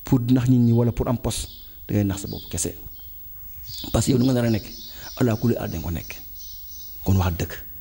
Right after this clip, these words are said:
Lii nga génne sa alal di koy def, def ko ci yàlla tax. Soo yàlla dina la fay. Lu am ci politique bi nag nga xam ne danga ko ci am. Parce que pay yàlla moo gën fuuf pay doomu aadama. Soo nekkee ministre, même soo nekkee président,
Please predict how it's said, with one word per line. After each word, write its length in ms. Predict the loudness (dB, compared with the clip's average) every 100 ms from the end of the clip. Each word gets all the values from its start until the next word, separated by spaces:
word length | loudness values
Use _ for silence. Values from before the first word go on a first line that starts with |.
| -14 -14 -14 -14 -14 -14 -6 4
Lii 140 | 6
nga 100 | 6
génne 160 | 6 4
sa 120 | 4
alal 140 | 2 2
di 60 | 4
koy 100 | 2
def, 180 | 2 -4 -14 -14 -4
def 240 | 2 4
ko 100 | 4
ci 100 | 4
yàlla 160 | 6 6
tax. 300 | 2 0 -4 -10 -16 -18 -18 -6
Soo 120 | 2
yàlla 220 | 4 4 2
dina 120 | 2
la 80 | 0
fay. 180 | -2 -4 -10 -14 -16 -14 -14 -14 -10 2
Lu 80 | 2
am 100 | 4
ci 60 | 2
politique 260 | 4 6
bi 80 | 6
nag 100 | 4
nga 80 | 4
xam 80 | 2
ne 60 |
danga 140 | 2 0
ko 60 |
ci 60 | -4
am. 80 | -8 -10 -16 -16 -16 -4
Parce 120 | -2 2
que 60 |
pay 140 | 4 6
yàlla 220 | 6 6
moo 120 | 6
gën 140 | 4 2
fuuf 320 | 2 0 2
pay 180 | 2 2
doomu 200 | 0 -6
aadama. 240 | -10 -14 -14 -16 -18 -18 -18 -16 -6
Soo 160 | 2 4
nekkee 220 | 6 6
ministre, 320 | 6 6 4
même 80 | 4
soo 80 | 4
nekkee 160 | 2 2
président, 420 | 4 2 2 -4